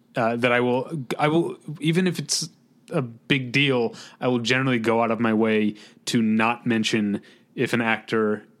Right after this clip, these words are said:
or actress is nude in a movie, especially a name actor, but just in general. Um,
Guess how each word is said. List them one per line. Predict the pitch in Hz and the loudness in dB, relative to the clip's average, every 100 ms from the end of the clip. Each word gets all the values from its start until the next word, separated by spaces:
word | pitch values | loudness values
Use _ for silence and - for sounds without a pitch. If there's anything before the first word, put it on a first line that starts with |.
| _ - | _ -2
or | 110 | 0
actress | 104 104 113 104 - - - - _ - | 0 0 -2 -2 -4 -8 -16 -20 _ -4
is | 107 110 | -2 0
nude | 110 104 98 - - | 0 2 -2 -6 -4
in | 107 | -2
a | |
movie, | 101 92 82 - _ | -2 -4 -8 -18 _
especially | 135 - 123 123 120 | -2 0 0 0 0
a | 113 | 2
name | 117 120 | 0 0
actor, | 120 117 127 | 0 -2 -2
but | 107 110 | -2 -2
just | 120 120 | -2 -2
in | |
general. | 107 117 98 80 - - - - _ - | -2 -2 -2 -8 -14 -20 -20 -20 _ -8
Um, | 113 101 98 98 95 - | -4 -4 -4 -6 -8 -10